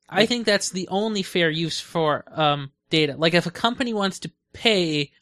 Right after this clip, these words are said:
Speaker 1: my provider to give me some extra data, I should have the choice to use m-, that data, to use that service, but not being forced necessarily so.
Speaker 2: Yeah, do you remember your whole plan for sponsored data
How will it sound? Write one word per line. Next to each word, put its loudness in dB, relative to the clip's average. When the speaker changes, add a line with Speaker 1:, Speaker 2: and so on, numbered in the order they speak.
Speaker 1:
my 2
provider 0
to -8
give 0
me -2
some -8
extra -4
data, -4
I 0
should -4
have 0
the -4
choice -2
to -6
use -6
m-, -10
that 0
data, 0
to -4
use 0
that 0
service, 0
but -2
not -6
being -4
forced -4
necessarily -4
so. -10
Speaker 2:
Yeah, -6
do -8
you -2
remember -2
your 2
whole 0
plan -6
for -8
sponsored -8
data -4